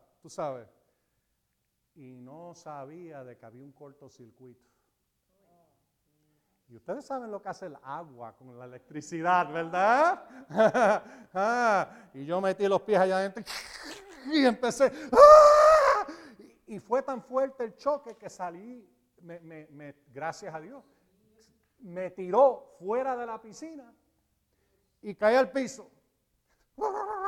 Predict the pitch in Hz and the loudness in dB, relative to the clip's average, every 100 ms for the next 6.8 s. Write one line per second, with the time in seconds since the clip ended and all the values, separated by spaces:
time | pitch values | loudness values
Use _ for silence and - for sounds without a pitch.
0 | 381 415 403 403 - - - 220 220 247 | -6 -4 -4 -6 -10 -18 -10 -8 0 2
1 | 247 294 285 285 - - 220 196 _ _ | 8 8 8 4 -6 -16 -12 -12 _ _
2 | _ _ _ _ 208 202 208 277 262 330 | _ _ _ _ -6 -6 -2 0 2 0
3 | 262 165 - _ - - 554 - - - | -2 -8 -14 _ -20 -20 -20 -20 -20 -20
4 | - - - 262 - - _ _ _ - | -20 -20 -20 -18 -18 -20 _ _ _ -20
5 | 240 214 220 214 277 302 262 285 294 285 | -20 -6 0 0 4 6 8 6 4 2
6 | 262 285 330 294 - 226 165 | 6 6 8 6 4 0 -2